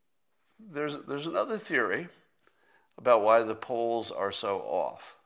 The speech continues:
and that is the, the revolution theory. And the theory is that the pollsters are part of a,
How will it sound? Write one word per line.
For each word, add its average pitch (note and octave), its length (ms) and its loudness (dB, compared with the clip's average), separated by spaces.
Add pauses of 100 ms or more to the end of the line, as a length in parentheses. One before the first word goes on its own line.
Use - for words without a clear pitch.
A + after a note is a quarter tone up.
(680)
and A2 200 -6
that A#2+ 200 8
is A#2 240 -2
the, G#2+ 420 -8 (280)
the G#2 140 -6
revolution G2+ 880 -4
theory. - 380 -16 (800)
And A2+ 120 -4
the G#2+ 60 -2
theory F3+ 360 -2
is D3 220 -2
that A2+ 280 -4
the G2+ 180 -10
pollsters C#3 720 -6
are F2+ 100 -10
part G#2+ 240 -4
of F#2 160 -8
a, F2+ 200 -6